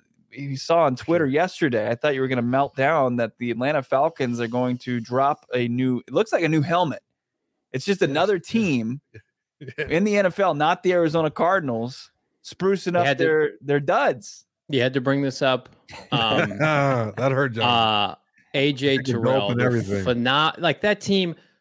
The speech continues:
Speaker 3: let's be honest about the Atlanta Falcons. They're not worth a shit right now. The, they ha-, I don't think
Speaker 2: Yeah,
Speaker 3: they have any
Speaker 2: they
Speaker 3: primetime
Speaker 2: need that,
Speaker 3: games.
Speaker 2: Johnny. They need
Speaker 3: Right, but
Speaker 2: something.
Speaker 3: I'm just, here's what I'm saying. That ownership has so much faith in their fan base. They're gonna trot out new uniforms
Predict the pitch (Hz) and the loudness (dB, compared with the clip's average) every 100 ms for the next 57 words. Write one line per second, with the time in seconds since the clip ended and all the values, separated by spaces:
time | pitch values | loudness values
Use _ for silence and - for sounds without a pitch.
0 | _ 170 147 151 120 107 - 110 110 101 | _ -6 -2 0 0 0 -2 -4 -4 -4
1 | 104 101 113 104 104 98 - - 147 156 | -4 -2 -2 -2 -4 -10 -10 -4 0 0
2 | 135 110 101 - 151 - 139 131 127 123 | 0 -2 -4 -4 -4 0 -2 -2 -2 0
3 | 120 107 - 120 117 117 131 147 151 - | -2 -6 -6 -2 -2 0 0 0 0 0
4 | - - 123 139 135 175 226 180 123 127 | 0 -2 -2 -2 0 0 0 0 0 0
5 | 127 107 113 135 135 147 156 151 180 190 | 0 -2 -2 -2 -4 -2 -2 0 0 2
6 | 196 165 175 180 196 202 - 185 226 214 | 0 0 0 0 0 -2 -2 -2 0 0
7 | 202 160 190 156 117 113 165 208 196 190 | 0 0 -2 -2 -4 -2 0 2 0 -2
8 | 156 131 123 117 147 151 143 - 120 98 | -4 -4 -2 -2 -2 -2 -2 0 0 0
9 | - - 127 127 135 135 113 98 92 - | -8 -10 -4 -2 0 0 0 -2 -4 -6
10 | - _ _ _ - 135 160 165 - 156 | -14 _ _ _ -4 -2 0 -2 0 0
11 | 147 143 120 131 127 127 - 107 101 | 2 2 0 -2 -2 -4 -4 -8 -8